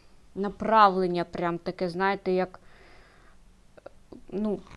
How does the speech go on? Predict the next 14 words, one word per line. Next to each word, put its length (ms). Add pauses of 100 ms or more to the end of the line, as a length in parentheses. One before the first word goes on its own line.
по 140
кольцу 420
це 200
вже 180
буде 320
договор, 600
і 180
договор 520
з 120
владою, 460
з 60
державою, 720
знаєте, 400
отакий 580